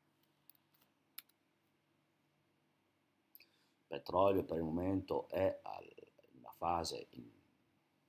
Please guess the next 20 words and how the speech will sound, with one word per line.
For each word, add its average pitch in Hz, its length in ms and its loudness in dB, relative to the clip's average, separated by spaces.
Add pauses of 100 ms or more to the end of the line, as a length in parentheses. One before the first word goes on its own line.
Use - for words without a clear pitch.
(840)
laterale, 67 680 -4
vedete 60 340 -12
che - 140 -12
lo 60 80 -8
vedete 73 320 -8
che 62 140 -14
anche 58 320 -16
qui 110 200 -4
per - 140 -12
il - 80 -8
momento 76 320 -8
qui 82 300 -6
si - 180 -8
aspetta, - 680 -6 (520)
e 92 260 -2
il 82 160 -2
petrolio 90 720 2
sui - 300 -12
cicli - 380 -4
inferiori, 87 600 2